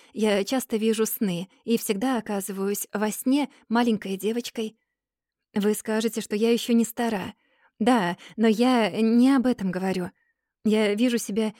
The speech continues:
ребёнком, который учится шить. Часто вижу себя там, на нашем старом дворе. Вижу старые лица, даже мало знакомые, которые, казалось мне, я совсем забыла.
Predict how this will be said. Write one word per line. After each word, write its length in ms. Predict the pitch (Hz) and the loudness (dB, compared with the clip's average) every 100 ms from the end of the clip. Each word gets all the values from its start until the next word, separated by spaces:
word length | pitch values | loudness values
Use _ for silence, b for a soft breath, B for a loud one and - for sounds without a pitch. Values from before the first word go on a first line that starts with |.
| b | b
ребёнком, 600 | 233 220 302 370 - 185 b b | -2 0 0 -2 -4 -6 b b
который 320 | - 269 349 | -8 -2 2
учится 420 | 320 330 277 - 214 | 2 2 -2 -4 -6
шить. 400 | - 226 254 - _ _ _ _ - | -4 -4 -4 -10 _ _ _ _ -6
Часто 500 | 254 262 - 196 185 | -4 -4 -4 -6 -2
вижу 280 | 214 254 233 | -2 0 -2
себя 400 | - 220 220 175 | -4 -4 -4 -4
там, 380 | 285 277 202 b b - | -2 -2 -2 b b -2
на 120 | 226 | 2
нашем 280 | 262 277 269 | 2 2 -4
старом 400 | - 262 254 247 | -2 -2 0 0
дворе. 500 | 226 240 208 180 214 _ _ _ _ _ _ _ _ _ | 0 -2 -2 -6 -10 _ _ _ _ _ _ _ _ _
Вижу 320 | 214 240 269 214 | 0 2 2 0
старые 460 | 233 254 233 185 | -2 -2 -2 -2
лица, 520 | 185 240 - 208 196 - | -2 -2 -2 -8 -10 -4
даже 260 | 202 220 220 | 0 2 2
мало 240 | 233 233 | 2 0
знакомые, 640 | 220 226 - 208 208 208 - b | 0 -2 -2 -4 -4 -6 -12 b
которые, 360 | - - 285 247 | -12 -6 -2 0
казалось 420 | 240 240 233 - | 0 2 0 2
мне, 180 | 233 220 b b | 0 0 b b
я 160 | 220 | -2
совсем 420 | 233 247 - 233 233 | 0 -4 -2 0 0
забыла. 720 | 254 240 202 196 196 190 | 0 0 2 0 -2 -6